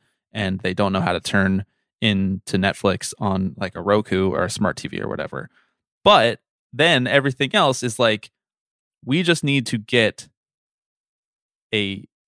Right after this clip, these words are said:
really excited, smaller group of people so that the advertisers still give us the same amount of money as if we had a sort of passive, larger group of people.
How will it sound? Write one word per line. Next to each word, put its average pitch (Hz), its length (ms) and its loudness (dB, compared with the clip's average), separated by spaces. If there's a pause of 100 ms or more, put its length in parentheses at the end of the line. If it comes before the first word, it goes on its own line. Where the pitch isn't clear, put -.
(340)
really 165 380 2
excited, 127 520 2
smaller 131 520 4
group 104 240 -8
of 98 120 -10
people 92 440 -10
so - 160 -8
that 101 160 -8
the 101 120 -6
advertisers 107 640 -2
still 104 220 -2
give 98 180 -4
us 90 140 -2
the 107 100 -6
same 101 220 -4
amount 95 260 -4
of 107 100 -14
money 90 300 -6
as 80 160 -8
if 101 160 -6
we 101 80 -4
had 78 240 -6
a - 60 -10
sort - 180 -4
of - 140 -14
passive, 107 520 0
larger 80 300 -2
group - 240 -8
of - 100 -14
people. - 400 -14